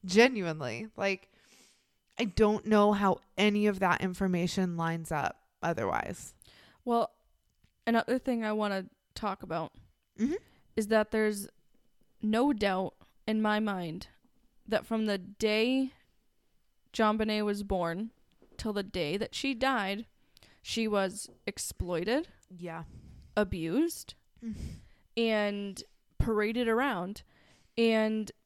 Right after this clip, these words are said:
Speaker 2: I mean, that was evidenced in her autopsy that she was sexually assaulted. And that paired with the consistent bedwetting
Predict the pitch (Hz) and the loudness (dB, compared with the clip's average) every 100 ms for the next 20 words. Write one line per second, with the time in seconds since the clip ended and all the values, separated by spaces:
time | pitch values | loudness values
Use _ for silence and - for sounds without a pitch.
0 | _ _ _ 226 233 233 233 262 247 262 | _ _ _ 2 2 4 2 2 0 -2
1 | 262 262 254 - 240 247 254 254 247 240 | 0 0 -2 -6 -4 -2 -2 0 0 0
2 | 349 285 214 - - 190 170 - 247 240 | -2 -2 -2 -4 -6 -6 -6 -4 -4 -4
3 | 262 254 - 240 214 247 294 - 185 - | -4 -6 -6 -6 -4 -4 -4 -2 -4 -2
4 | 226 226 - - 208 233 254 285 - 247 | -4 -4 -8 -18 -6 -2 -2 -2 -4 -2
5 | 254 254 226 226 220 - - _ _ _ | 0 -2 -2 -2 -2 -8 -20 _ _ _
6 | _ 214 220 220 214 208 196 - _ _ | _ -4 -2 0 -2 -2 -6 -8 _ _
7 | _ _ _ _ _ _ _ _ _ _ | _ _ _ _ _ _ _ _ _ _
8 | - _ _ _ - - 220 - - 220 | -20 _ _ _ -12 -6 -4 -4 -4 -2
9 | 214 - 240 226 - 185 196 226 226 269 | -2 -2 -4 -4 -4 -2 0 -2 -2 -2
10 | 294 | -2